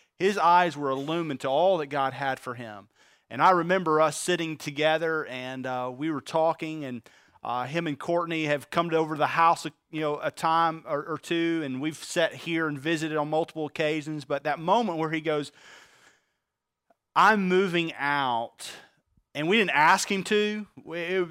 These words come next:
it's just, as he learned God's truth, he goes, "I'm moving out, and I'm gonna live with my mother-in-law."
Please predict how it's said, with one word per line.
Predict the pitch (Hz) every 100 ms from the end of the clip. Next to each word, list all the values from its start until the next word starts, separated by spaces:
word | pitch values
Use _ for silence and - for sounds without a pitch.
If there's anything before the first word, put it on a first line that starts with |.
| 147
it's | 160 175 -
just, | 175 - -
as | 156 147
he | 165 196 208
learned | 180 196 190
God's | 180 175 -
truth, | - 180 156
he | 165
goes, | 160 143 -
"I'm | 156 202 190
moving | 175 170 160 131
out, | 120 98 - _ _ _ -
and | 131 131
I'm | 165
gonna | 185 147
live | 139 151 170 151
with | 143
my | 131
mother-in-law." | 127 139 160 156 156 160 160 156